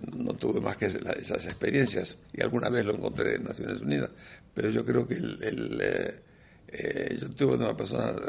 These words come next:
razonable, serena, angustiado por, por, por mejorar, por darse cuenta que las cosas no funcionaban en su país y que tenía que hacerse cosas, qué cosas, y comparaba, yo recuerdo,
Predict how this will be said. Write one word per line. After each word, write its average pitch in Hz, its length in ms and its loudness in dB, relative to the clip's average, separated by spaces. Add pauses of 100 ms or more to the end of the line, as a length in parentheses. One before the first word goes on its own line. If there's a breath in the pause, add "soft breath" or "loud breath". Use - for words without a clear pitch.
(260)
razonable, 117 720 0
serena, 123 480 2 (320 loud breath)
angustiado 113 800 6
por, - 300 -2 (440 loud breath)
por, - 280 0
por 107 260 -2
mejorar, 113 600 4
por 110 140 0
darse 107 260 2
cuenta 110 280 0
que - 80 -4
las - 140 -4
cosas - 260 -2
no - 100 -8
funcionaban 53 680 -2 (440 loud breath)
en - 120 -6
su - 160 -6
país - 240 0
y 110 60 2
que 120 80 0
tenía 110 220 -2
que 110 80 -2
hacerse 113 400 -2
cosas, 120 320 2 (120)
qué 131 160 -4
cosas, 110 400 4 (320 loud breath)
y - 100 -8
comparaba, 127 600 6
yo 107 120 4
recuerdo, 117 520 2